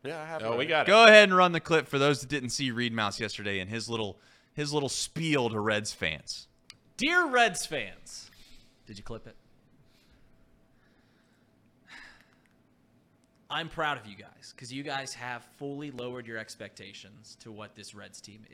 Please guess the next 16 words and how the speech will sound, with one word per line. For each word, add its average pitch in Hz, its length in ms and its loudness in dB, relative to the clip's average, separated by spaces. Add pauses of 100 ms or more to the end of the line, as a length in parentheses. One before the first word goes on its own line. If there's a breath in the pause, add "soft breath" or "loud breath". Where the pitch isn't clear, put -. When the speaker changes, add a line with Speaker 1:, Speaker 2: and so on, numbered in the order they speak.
(140)
Speaker 4:
is. - 240 -20 (1300)
But 139 120 -6
I'm 175 120 -2
gonna 170 280 -4
ask 147 240 -10
you 135 60 -12
to 123 80 -10
do 117 140 -14
one 107 160 -14
more 101 140 -18
thing. - 240 -20 (2250)
Make 151 200 -14
it 120 60 -10
a 110 40 -12
little 101 300 -18
lower. - 120 -20